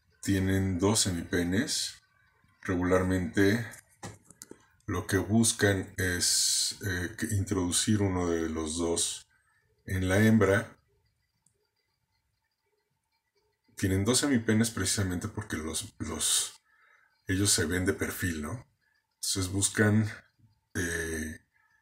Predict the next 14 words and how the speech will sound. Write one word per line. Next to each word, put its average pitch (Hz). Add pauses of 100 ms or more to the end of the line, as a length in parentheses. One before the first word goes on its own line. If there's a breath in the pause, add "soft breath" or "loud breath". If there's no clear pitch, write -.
(280)
de, 85
según 101
de 104
qué 101
lado, 98
eh, 80
estén, 143
buscan 90
introducir 85
uno 82
de 80
los 80
dos 80
hemipenes 127